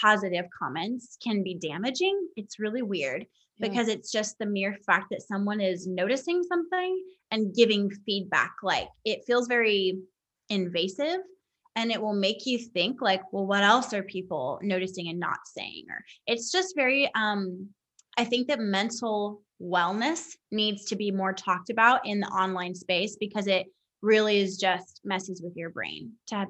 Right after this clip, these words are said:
Speaker 1: to be seen and have people commenting to you. Um, and so, yeah, I started overweight, definitely overweight. I would say when I started my business, I was probably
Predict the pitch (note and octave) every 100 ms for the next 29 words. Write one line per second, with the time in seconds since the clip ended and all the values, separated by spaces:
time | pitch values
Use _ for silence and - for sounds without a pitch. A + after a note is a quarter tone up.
0 | - - F#3 F#3 F#3 - - - F#3+ G#3+
1 | G3+ F3+ F3+ F#3 F#3 E3 - - E3+ -
2 | - - - - - - - - _ -
3 | A3 G#3 F#3+ F#3+ B3+ B3+ B3 C4 C4 C4
4 | - _ _ - - C#4 B3 F3 A3+ A#3
5 | C4+ A#3+ B3+ D#4 D#4 - _ A#3 A#3 D#4
6 | A3 F#3 - - - - G#3+ A3 B3+ B3
7 | A3+ G#3 G#3+ G3 F3+ E3+ G3 G#3 G#3 G#3
8 | G3+ G3 G3 G3+ G3+ G3 G3 G3 F#3 F#3
9 | G3 F#3+ F3+ F#3+ - F3 F#3+ F#3+ F#3